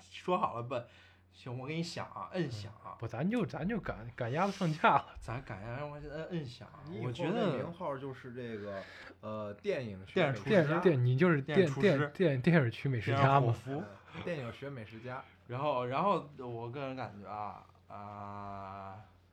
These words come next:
Speaker 1: 那肯定是一道东北菜。
Speaker 2: 东北菜。
Speaker 1: 它肯定是一道东北菜，
Speaker 2: 嗯。
Speaker 1: 而应该是一个东北炖菜。
Speaker 2: 东北大乱炖。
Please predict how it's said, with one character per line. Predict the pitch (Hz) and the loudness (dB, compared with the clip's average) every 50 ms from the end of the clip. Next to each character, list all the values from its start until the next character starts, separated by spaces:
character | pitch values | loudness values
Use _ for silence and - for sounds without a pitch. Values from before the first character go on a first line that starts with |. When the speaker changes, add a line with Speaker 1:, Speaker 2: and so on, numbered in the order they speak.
| _ _ _ _ _ _ _ _ _ _ _ _ _ _ _ _ - _ _ _ _ _ _ _ _ _ _ _ _ - - - _ _ _ _ _ _ | _ _ _ _ _ _ _ _ _ _ _ _ _ _ _ _ -20 _ _ _ _ _ _ _ _ _ _ _ _ -20 -20 -20 _ _ _ _ _ _
Speaker 1:
那 | - 131 | -12 -10
肯 | - - 120 117 | -8 -6 -6 -4
定 | 110 135 120 | -4 -4 -6
是 | 127 127 | -6 -6
一 | 120 | -4
道 | 120 120 | -4 -4
东 | 117 120 120 120 123 120 | -4 -4 -4 -4 -4 -4
北 | - - - - | -6 -8 -12 -18
菜。 | - - - - _ _ _ _ | -20 -20 -20 -20 _ _ _ _
Speaker 2:
东 | - 160 170 170 | -2 0 2 2
北 | - - - | 0 0 -4
菜。 | 135 - - 113 - | -10 -16 -16 -6 -4
Speaker 1:
它 | 151 160 | -4 -4
肯 | 156 - 143 135 | -2 -4 -6 -4
定 | 131 147 139 | -4 -4 -4
是 | 117 135 | -4 -4
一 | 120 117 | -2 -2
道 | 113 110 | -4 -4
东 | 104 113 107 104 | -6 -6 -6 -6
北 | 101 117 | -6 -6
菜， | 110 110 98 | -8 -8 -10
Speaker 2:
嗯。 | 90 - - _ - - - _ _ | -12 -14 -18 _ -20 -20 -20 _ _
Speaker 1:
而 | 131 131 131 | -4 -4 -2
应 | 135 143 147 | -2 -4 -4
该 | 147 143 139 | -4 -4 -4
是 | 135 135 131 | -4 -6 -8
一 | 123 | -8
个 | 120 117 117 - _ _ _ _ _ _ | -8 -8 -10 -12 _ _ _ _ _ _
东 | - 135 135 127 | -10 -10 -8 -6
北 | 113 101 | -8 -8
炖 | 90 - 117 95 92 | -8 -8 -10 -10 -10
菜。 | - - - - - _ _ _ | -12 -16 -20 -20 -20 _ _ _
Speaker 2:
东 | - - 131 120 | -10 -6 -6 -6
北 | 110 - | -6 -2
大 | - 135 131 | 0 0 2
乱 | 135 127 123 | 2 2 2
炖。 | 123 127 117 | 0 0 -2